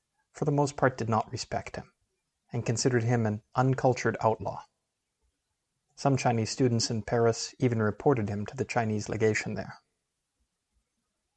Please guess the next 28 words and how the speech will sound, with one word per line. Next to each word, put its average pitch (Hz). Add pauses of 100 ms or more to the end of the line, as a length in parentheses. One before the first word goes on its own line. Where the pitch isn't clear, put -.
(180)
Japan 175
was 151
now 131
less 110
interested 110 (220)
in 110
fomenting 113
revolution 107
in 107
China. 120 (1300)
They 143
were 139
aligned 117
with 107
the 117
Qing 110
court, 104 (580)
since -
it 143
was 131
pursuing 123
modernization 110 (180)
and 107
reforms 107
after 104
the 101
Boxer 101
Rebellion. 107